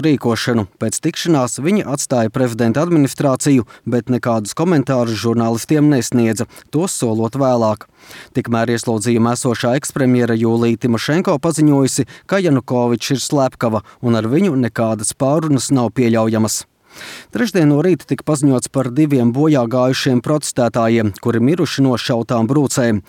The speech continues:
Aktīvistu mediķi uzskata, ka viņus nogalinājis milicijas snaiperis, bet varas iestādes noliedz saistību ar notikušo. Ukrainas mēdī ziņo, ka viens no nogalinātajiem ir armēņu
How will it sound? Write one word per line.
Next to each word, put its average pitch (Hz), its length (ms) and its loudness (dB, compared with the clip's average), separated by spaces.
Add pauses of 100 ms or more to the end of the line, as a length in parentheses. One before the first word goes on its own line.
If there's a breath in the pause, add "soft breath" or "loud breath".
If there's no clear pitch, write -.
(260 loud breath)
Aktīvistu 113 640 -2
mediķi 127 320 0
uzskata, 151 400 -2
ka 135 160 -2
viņus 175 240 0
nogalinājis 131 800 2
milicijas 120 600 0
snaiperis, 151 560 0 (260 loud breath)
bet 117 160 -2
varas 165 320 -2
iestādes 127 480 -2
noliedz 123 400 0
saistību 120 480 0
ar 117 80 -2
notikušo. 120 600 -2 (420 loud breath)
Ukrainas 113 480 0
mēdī 170 320 2
ziņo, 151 320 2
ka 131 160 -4
viens 185 240 -2
no 156 80 2
nogalinātajiem 127 960 2
ir 147 240 -2
armēņu 139 480 2